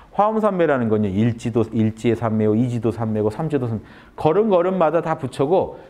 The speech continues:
그 안에 다 불성이 들어있어요. 그러니까 일 주 안에 십이 지가,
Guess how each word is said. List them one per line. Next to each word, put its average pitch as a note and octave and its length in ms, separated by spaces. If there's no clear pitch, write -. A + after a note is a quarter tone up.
그 - 140
안에 E3+ 240
다 E3+ 180
불성이 D#3+ 380
들어있어요. A#2 380
그러니까 D3+ 440
일 G3 260
주 A#3 160
안에 F3+ 260
십이 G#3+ 280
지가, F#3+ 240